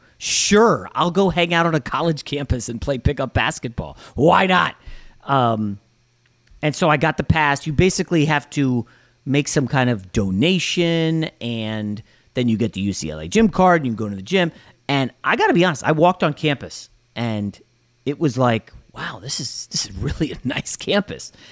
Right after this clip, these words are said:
And we go play pickup ball, and it was fun. And I'll never forget one time we played pickup ball at U C L A.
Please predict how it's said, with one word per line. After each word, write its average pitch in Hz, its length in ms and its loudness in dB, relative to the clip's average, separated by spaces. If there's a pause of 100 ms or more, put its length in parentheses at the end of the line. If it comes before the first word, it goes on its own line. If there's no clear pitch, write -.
(160)
And 139 100 -4
we 151 60 4
go 160 140 4
play 170 160 2
pickup 156 380 2
ball, 143 220 6
and 143 100 6
it - 20 -2
was 151 140 -4
fun. 147 220 4
And 143 80 2
I'll 139 80 4
never 196 300 4
forget 147 300 0
one 139 160 2
time 139 200 2
we 123 60 0
played 135 240 0
pickup 139 240 0
ball 123 160 2
at 110 80 0
U 107 80 -2
C 113 160 -4
L 98 140 0
A. 87 100 -2